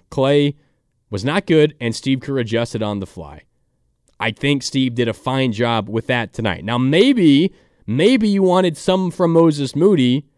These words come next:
instead of, you know, from others. Maybe you wanted fewer Wiggins minutes, fewer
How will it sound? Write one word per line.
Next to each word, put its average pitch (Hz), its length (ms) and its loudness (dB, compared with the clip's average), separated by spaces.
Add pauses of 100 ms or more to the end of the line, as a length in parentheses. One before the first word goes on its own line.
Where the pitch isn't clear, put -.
(220)
instead 165 500 -2
of, 139 600 -4 (100)
you 139 160 0
know, 117 300 2 (320)
from 151 260 0
others. 180 560 0 (300)
Maybe 156 240 -2
you 180 100 2
wanted 180 320 2
fewer 190 320 2
Wiggins 180 540 4
minutes, 113 440 0
fewer 190 580 0